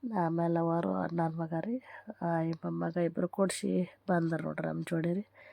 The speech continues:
ವಾಚ್ ಹಾಕ್ಕೊಂಡು ಸ್ನಾನ ಮಾಡತ್ತ ನೀವು, ಅದು ಬಾಧ ಆಗ್ಬಿಡ್ತ್ರಿ. ಆಮೇಲೆ ಅದು ನೀರು ಹೋಗಿ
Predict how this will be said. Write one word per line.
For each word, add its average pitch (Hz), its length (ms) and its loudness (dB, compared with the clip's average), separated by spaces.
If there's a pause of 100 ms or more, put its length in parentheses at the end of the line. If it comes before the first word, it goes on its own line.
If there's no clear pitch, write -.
(600)
ವಾಚ್ 175 720 0
ಹಾಕ್ಕೊಂಡು 196 560 4
ಸ್ನಾನ 165 320 2
ಮಾಡತ್ತ 151 420 -2
ನೀವು, 156 260 -2
ಅದು 180 760 -4
ಬಾಧ 165 220 2
ಆಗ್ಬಿಡ್ತ್ರಿ. 165 560 2
ಆಮೇಲೆ 156 340 -4
ಅದು 151 160 -4
ನೀರು 160 180 -2
ಹೋಗಿ 160 380 -4